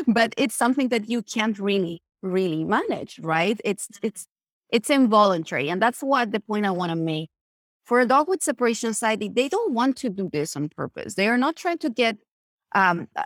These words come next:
a revenge, or they're not trying to make you feel guilty. They're not mad at you.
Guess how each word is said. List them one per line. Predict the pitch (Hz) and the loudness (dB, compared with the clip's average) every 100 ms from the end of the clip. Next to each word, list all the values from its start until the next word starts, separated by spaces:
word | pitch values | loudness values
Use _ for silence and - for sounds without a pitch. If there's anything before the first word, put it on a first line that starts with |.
| - | 0
a | 196 | 0
revenge, | 175 165 196 247 285 262 269 | 0 0 2 4 2 0 -4
or | 202 196 190 | -2 0 2
they're | 202 196 | 2 2
not | 214 240 | 2 2
trying | 277 247 | 0 -2
to | 226 | -2
make | 202 | -2
you | 196 | -4
feel | 175 151 | -4 -4
guilty. | 160 214 269 269 285 277 | 0 2 2 2 0 2
They're | 220 196 | 2 2
not | 185 170 160 | 2 -2 -2
mad | 165 175 165 | 0 0 0
at | 156 | -2
you. | 170 170 | -4 -6